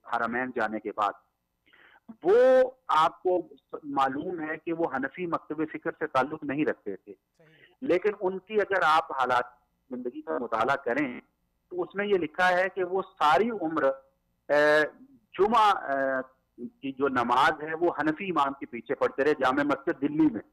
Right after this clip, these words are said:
Speaker 2: دلی میں، بالکل۔
Speaker 1: اور انہوں نے خود سے الگ سے جمعہ نہیں، اے،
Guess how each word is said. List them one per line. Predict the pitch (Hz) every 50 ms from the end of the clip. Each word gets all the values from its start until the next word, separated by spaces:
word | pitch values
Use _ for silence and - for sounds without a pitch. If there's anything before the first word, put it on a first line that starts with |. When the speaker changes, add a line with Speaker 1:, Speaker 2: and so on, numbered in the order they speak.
| _ _ _
Speaker 2:
دلی | _ _
میں، | _ _ _ _ 135
بالکل۔ | 143 160 - 160
Speaker 1:
اور | 170 170 -
انہوں | 160 170 185 202 208
نے | 208
خود | 190 - - - 240 - - - -
سے | 190 190 202 208 -
الگ | - 156 170 175 175 - -
سے | 175
جمعہ | - 160 170 170 170
نہیں، | 160 165 160 151 - _ - 117
اے، | 113